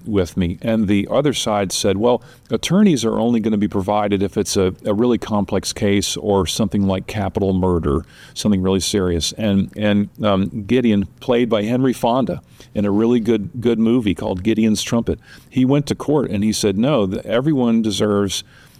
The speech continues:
an attorney. Everyone should have the, the access to an attorney,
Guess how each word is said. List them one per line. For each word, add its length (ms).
an 140
attorney. 640
Everyone 320
should 200
have 400
the, 260
the 420
access 460
to 140
an 60
attorney, 400